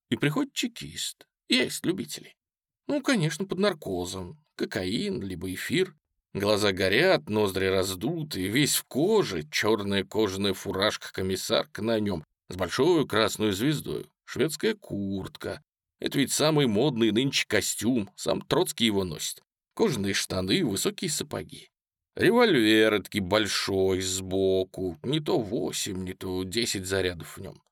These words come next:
Вид самодовольный, наглый. «Станови буржуев к стенке!» кричит. «Которые желают лицом, а кто спиной, мне безразлично!»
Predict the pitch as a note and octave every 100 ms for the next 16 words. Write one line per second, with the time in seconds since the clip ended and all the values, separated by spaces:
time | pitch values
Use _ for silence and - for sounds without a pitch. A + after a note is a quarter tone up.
0 | - G2+ D#3+ D3+ C3+ A#2 G2+ C3+ G3 G#2+
1 | F#2+ A#2 F3 A#2 F#2+ - _ _ _ _
2 | _ _ - D#3+ A3 B3+ C#4+ G#3+ G#3+ G3
3 | C4 F#3 - - C4 A#3+ - - F#2+ -
4 | - - - - G3 G#3 C#4+ G3+ A#2 G#2+
5 | A#2 C3 C#3+ D#3+ A3 G#3 - C#4+ C4+ D3+
6 | G#2+ - E3+ D3+ A3+ B3 C#4 A#3 B2 G3
7 | A3 A2+ G2+ G#2 F#2+ G#2+ C3+ - A#2+ A#2+